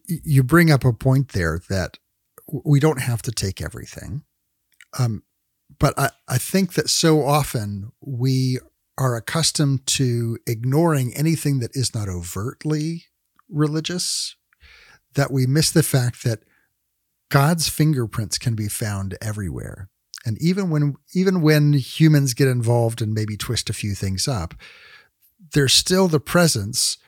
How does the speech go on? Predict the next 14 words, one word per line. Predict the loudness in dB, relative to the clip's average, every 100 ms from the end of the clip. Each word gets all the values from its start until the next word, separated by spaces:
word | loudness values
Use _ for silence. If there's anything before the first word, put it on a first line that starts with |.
| _ _ _ 0
because | 0 2 0 2
we | 2
have, | 2 0 0 -2
each | -2 0 2
of | 2 0
us | -4 -2
has | -2 -2
this | 0 -2 0
infinite | -2 -2 -4 -6 -6
appetite | -8 -6 -8 -8 -8
for | -8
good | -6 -4 -6
and | -6 -6
beau-, | -8